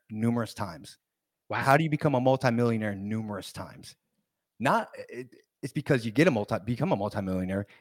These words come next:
Speaker 1: and then you lose it all. And then
Speaker 2: Oh.
Speaker 1: you become a multimillionaire again.
Speaker 2: Like
Speaker 1: So
Speaker 2: that,
Speaker 1: he
Speaker 2: I see. I thought you just meant
Speaker 1: so
Speaker 2: many times over, but no, he had to repeat
Speaker 1: No.
Speaker 2: the <laughs> process.
Speaker 1: Right, right. And so that means two things, which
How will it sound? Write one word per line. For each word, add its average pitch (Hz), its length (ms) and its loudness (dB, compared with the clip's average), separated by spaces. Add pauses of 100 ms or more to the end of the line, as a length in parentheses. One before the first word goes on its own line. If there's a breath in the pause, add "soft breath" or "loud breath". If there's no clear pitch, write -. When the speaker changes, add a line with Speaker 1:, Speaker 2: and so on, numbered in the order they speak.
(120)
Speaker 1:
and 95 100 -4
then 101 120 2
you 92 100 0
lose 110 280 6
it 87 60 -4
all. - 260 -12 (440)
And 110 80 -4 (320)
then 98 80 0
Speaker 2:
Oh. - 20 -4
Speaker 1:
you 95 80 -6
become 107 260 -2
a 98 40 -2
multimillionaire 107 640 2
again. 120 220 -2
Speaker 2:
Like 113 160 2
Speaker 1:
So 104 80 -8
Speaker 2:
that, 143 420 8
Speaker 1:
he 107 60 2
Speaker 2:
I 135 100 4
see. 90 380 -8
I 123 80 2
thought 160 220 6
you 147 120 0
just 131 160 0
meant 127 220 2
Speaker 1:
so 135 60 4
Speaker 2:
many 139 260 0
times 123 420 0
over, 110 400 2
but 107 160 -2
no, 120 280 0
he 120 140 -2
had 123 200 0
to 113 100 0
repeat 107 460 -4
Speaker 1:
No. - 60 2
Speaker 2:
the - 80 -4
<laughs> - 20 -18
process. - 840 2 (540 loud breath)
Speaker 1:
Right, 98 440 -4 (140)
right. 95 320 -2 (280 soft breath)
And 113 420 -2 (160 soft breath)
so - 180 0
that 156 220 -4
means 123 320 -6
two 151 200 -4
things, - 400 -14
which 110 260 -4